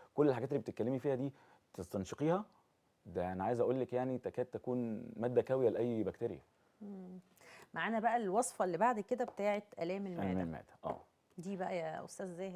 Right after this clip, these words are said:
Speaker 1: الام
Speaker 2: يعني
Speaker 1: المعده يعني
Speaker 2: كلنا
Speaker 1: أنا
Speaker 2: بنعاني منها.
Speaker 1: ال-، ال-، ال-، ال-، الوصفه البلدي، عارفه احلى حاجه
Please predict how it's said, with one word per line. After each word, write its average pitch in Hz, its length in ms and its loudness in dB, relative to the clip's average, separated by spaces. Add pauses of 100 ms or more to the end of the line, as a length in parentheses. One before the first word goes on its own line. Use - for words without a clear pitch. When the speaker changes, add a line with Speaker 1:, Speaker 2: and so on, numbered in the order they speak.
Speaker 1:
الام 143 60 12
Speaker 2:
يعني 185 100 12
Speaker 1:
المعده 175 280 12
يعني 139 220 8
Speaker 2:
كلنا 107 120 4
Speaker 1:
أنا 127 80 2
Speaker 2:
بنعاني 185 240 -2
منها. 156 220 -8
Speaker 1:
ال-، 127 220 -2
ال-، 127 240 4
ال-، 117 320 4
ال-، 113 240 2
الوصفه 110 600 4
البلدي، 113 640 6
عارفه 123 280 4
احلى 135 180 4
حاجه 131 200 6